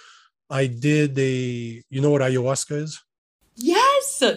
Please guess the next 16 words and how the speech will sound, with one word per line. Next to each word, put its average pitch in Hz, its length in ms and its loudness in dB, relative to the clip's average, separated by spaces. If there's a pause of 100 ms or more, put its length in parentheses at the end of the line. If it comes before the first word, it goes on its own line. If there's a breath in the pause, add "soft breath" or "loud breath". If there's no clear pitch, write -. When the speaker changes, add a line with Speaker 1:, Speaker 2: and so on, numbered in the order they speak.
Speaker 2:
Tell 240 400 0
me 220 380 -2
Speaker 1:
So, 196 80 -6
Speaker 2:
about 180 340 -2
this, 165 340 -8
yes. 170 300 -8 (200)
Speaker 1:
<laughs> - 720 -16
so 185 180 2
I 147 60 2
Speaker 2:
Mm. 131 40 -2
Speaker 1:
did 151 360 0 (520)
ayahuasca 147 640 2
three 147 220 -6
times 151 340 -6
last 156 260 -8
year. 165 200 -10